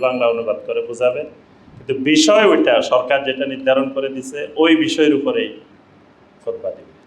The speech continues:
আর ফতোয়া দিতে পারবে না, ইমাম মুয়াজ্জিন কোনো ফতোয়া দিতে পারবে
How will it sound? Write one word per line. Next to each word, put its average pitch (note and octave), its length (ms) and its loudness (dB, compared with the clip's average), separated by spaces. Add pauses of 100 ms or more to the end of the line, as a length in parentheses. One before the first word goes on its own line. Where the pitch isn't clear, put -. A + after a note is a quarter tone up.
(880)
আর B2+ 140 2 (120)
ফতোয়া F#3 380 4
দিতে F3 220 2
পারবে D#3+ 280 4
না, G#2 40 -2 (180)
ইমাম D#3 280 2
মুয়াজ্জিন D3 440 0 (120)
কোনো C#3+ 200 0
ফতোয়া C#3 360 2
দিতে A#2 200 -6
পারবে G#2+ 200 0